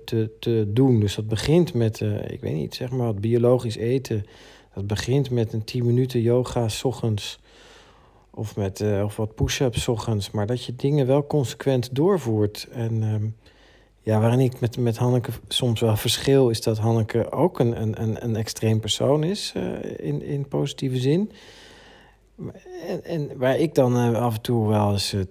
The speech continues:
tegen inga. En ik vind het ook fijn om er tegen in te gaan, want zo is een beetje mijn karakter. Maar samen halen we er toch een bepaalde balans uit. Dus twintig twintig staat bij ons wederom in het teken van, eh,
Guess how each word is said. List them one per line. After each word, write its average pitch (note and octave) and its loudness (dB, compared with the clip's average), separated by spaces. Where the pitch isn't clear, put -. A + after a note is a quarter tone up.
tegen G2+ 2
inga. C3+ 2
En G2+ 2
ik G#2+ 0
vind A#2+ 2
het G2+ 2
ook F2+ -4
fijn C#3+ 4
om C#3+ 4
er B2 2
tegen A2+ 2
in A2+ 0
te A2+ -6
gaan, A#2+ 0
want A2 -2
zo G#2+ 0
is G2+ -2
een G#2 -6
beetje G2+ 0
mijn G2 0
karakter. B2 0
Maar A#2+ -2
samen C3 0
halen A#2 2
we G#2+ 4
er G#2+ 2
toch D#3+ -2
een A#2 2
bepaalde G2+ 2
balans A#2+ 4
uit. G#2 -2
Dus G#2+ -6
twintig A#2+ 0
twintig C3+ -2
staat G#2 -2
bij A2 2
ons B2 0
wederom A2 0
in G2+ 0
het G2 -4
teken G#2 2
van, A2+ 2
eh, A2+ 2